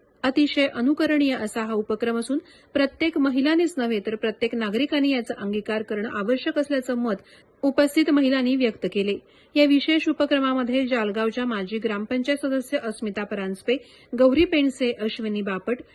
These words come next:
शलाका काशीकर, निलिमा परांजपे आदी महिलांनी सहभाग घेतला.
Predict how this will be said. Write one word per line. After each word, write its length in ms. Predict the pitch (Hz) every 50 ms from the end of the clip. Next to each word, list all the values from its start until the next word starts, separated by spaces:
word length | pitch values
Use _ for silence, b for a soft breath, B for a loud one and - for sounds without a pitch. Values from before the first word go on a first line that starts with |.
| b b b
शलाका 440 | - 294 262 254 277 285 - 302
काशीकर, 520 | 294 294 269 247 247 - 262 240 247 247 262
निलिमा 420 | 262 262 247 226 240 240 240 247 247
परांजपे 540 | 247 240 214 214 240 254 247 - - 202
आदी 260 | 214 226 220 220 254 294
महिलांनी 480 | 294 294 294 285 262 247 240 233 247
सहभाग 360 | 254 - 277 240 214 185 185
घेतला. 300 | 190 190 226 220 226 202